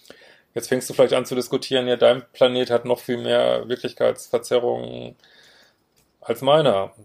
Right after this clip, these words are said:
Ja, aber auch die Diskussion <laughs> mit, äh, vielleicht in einigermaßen gesunden Beziehungen führt die vielleicht zu irgendwas, in toxischen Beziehungen führt die in der Regel zu nichts, weil der Partner sagt, Nein, das ist, äh,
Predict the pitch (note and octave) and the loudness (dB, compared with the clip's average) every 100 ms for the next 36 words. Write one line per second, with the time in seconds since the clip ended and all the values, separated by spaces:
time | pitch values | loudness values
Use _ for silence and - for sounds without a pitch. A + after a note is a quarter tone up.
0 | _ A#2+ C#3+ A#2+ A2 G#2+ - C3 C3 - | _ 4 6 6 4 2 0 -10 -10 -8
1 | - - F3+ D3+ D#3+ - - C3 B2+ A#2+ | -6 0 0 0 -4 -6 -4 2 6 6
2 | A2+ B2+ A#2+ _ _ _ _ _ _ _ | 2 -4 -16 _ _ _ _ _ _ _
3 | _ _ _ _ _ _ _ _ B2 A2 | _ _ _ _ _ _ _ _ 0 0
4 | - A#2 A2 A2+ A#2 A#2+ A2+ B2 C3+ C3 | 0 -6 -2 2 2 0 -4 -2 -2 -6
5 | - C3 B2 B2 B2+ B2+ - B2 A#2+ C3 | -4 -2 -2 -2 -4 -4 -2 -2 -2 -4
6 | B2 A#2+ B2+ B2+ B2 A#2+ A2+ A#2 - - | -6 -2 -2 -2 -4 -14 -12 -12 -10 -12
7 | B2+ A#2+ C3+ B2+ B2+ B2 - B2 B2 A#2+ | -12 -12 -12 -12 -12 -14 -12 -10 -4 -2
8 | A#2 A#2+ B2 A#2+ - B2 D3+ D3+ - - | 0 0 -4 -6 -8 -4 -4 -6 -14 -16
9 | - - _ _ - A2 A2+ - - A2+ | -16 -20 _ _ -4 -2 -2 -4 0 0
10 | - A2 A2 A2 A2+ D3 A2+ A2 - A#2 | 0 -2 -6 -2 -2 -2 -4 -14 -20 -18
11 | - - - A#2 | -18 -20 -18 -16